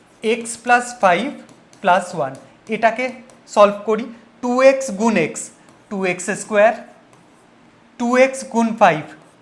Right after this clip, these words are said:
টেন এক্স প্লাস ওয়ান। তাহলে এখানে ম্যাক্সিমাম পাওয়ার কত আছে? দুই। কোনো ভাঙা পাওয়ার আছে? না। তাহলে বহুপদী সংখ্যামালা, ম্যাক্সিমাম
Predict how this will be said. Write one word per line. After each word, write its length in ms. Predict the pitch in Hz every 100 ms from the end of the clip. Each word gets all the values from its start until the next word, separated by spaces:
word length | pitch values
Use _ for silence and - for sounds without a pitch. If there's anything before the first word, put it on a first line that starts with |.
| -
টেন 200 | 175 175 233
এক্স 200 | 233 - - - _ _ _ _ _ - _ -
প্লাস 260 | 196 254 277 - - _ _ -
ওয়ান। 240 | 170 139 127 - _ _ _ _ _ _ _ _ _ _ -
তাহলে 240 | 233 233 262 208
এখানে 340 | 214 226 254 226 277 - - - 185
ম্যাক্সিমাম 560 | 190 - 254 240 247 240
পাওয়ার 240 | 226 220 226 226
কত 120 | 220 233
আছে? 140 | 226 247 180
দুই। 140 | 196 240 - - _ _ _ _
কোনো 160 | 226 226 170
ভাঙা 220 | 175 202
পাওয়ার 300 | 208 214 233 254
আছে? 160 | 254 156 151
না। 80 | 180 233 - - _ -
তাহলে 220 | 190 202 190
বহুপদী 400 | 190 233 247 247 247
সংখ্যামালা, 460 | 240 220 233 226 269 285 - 170
ম্যাক্সিমাম 460 | 180 175 214 208